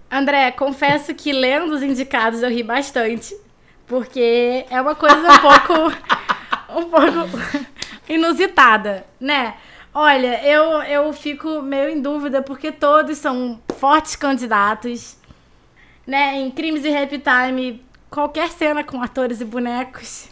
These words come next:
principalmente as de sexo, parece ser bem, assim,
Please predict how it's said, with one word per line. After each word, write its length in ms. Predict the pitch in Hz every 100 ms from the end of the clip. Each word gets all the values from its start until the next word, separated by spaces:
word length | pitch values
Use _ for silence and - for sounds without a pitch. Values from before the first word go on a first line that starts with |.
| - _ _
principalmente 800 | 285 285 349 262 233 240 240 254
as 140 | 233
de 100 | 226
sexo, 600 | 220 214 220 - 247 285 - - _ _ _ _ _
parece 360 | - 233 247 247
ser 100 | 269
bem, 420 | 233 247 269 233 - _ _ _ _ _ _ _
assim, 480 | - 254 226 202 185